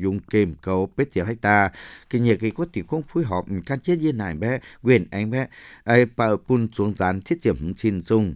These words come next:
chuồng kiểu diêm nải bé, tối tu thiết diệm lùa hai ta. Có năm tông tầy miền màn bé, ai can lông chí diệt tiểu sĩ tạp bút siêu mạng kìm với một con chài quyền tề, quý đảng phế thiệp bếp thìn hai ta,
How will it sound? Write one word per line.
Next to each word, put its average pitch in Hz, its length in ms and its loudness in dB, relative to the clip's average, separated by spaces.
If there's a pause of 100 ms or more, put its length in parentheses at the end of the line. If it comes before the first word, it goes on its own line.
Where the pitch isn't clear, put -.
(100)
chuồng 90 180 -2
kiểu 92 260 -2
diêm 110 140 -4
nải 80 120 -6
bé, 95 260 -4 (340)
tối 92 480 -4
tu 123 220 0 (140)
thiết 151 200 -2
diệm 87 140 0
lùa 82 160 0
hai 104 180 -4
ta. 104 400 2 (320)
Có 170 100 2
năm 143 180 0
tông 139 180 -4 (100)
tầy 101 200 2
miền 87 280 -4
màn 90 240 -4
bé, 107 220 -2
ai 113 140 -2
can 110 200 -2
lông 95 140 0
chí 156 180 -6
diệt 147 180 -4
tiểu 85 100 -6
sĩ - 160 -18
tạp 80 240 -10
bút 151 120 -6 (120)
siêu 160 140 0
mạng 82 180 -4 (100)
kìm 95 200 0
với 113 100 -2
một 92 220 -6
con 117 180 -8 (100)
chài 92 160 -2 (100)
quyền 87 180 -2 (120)
tề, 87 300 0 (360)
quý 131 120 2
đảng 95 220 0
phế 104 220 -2
thiệp - 220 -6
bếp 147 160 0 (120)
thìn 107 400 -2 (360)
hai 143 140 2
ta, 110 360 4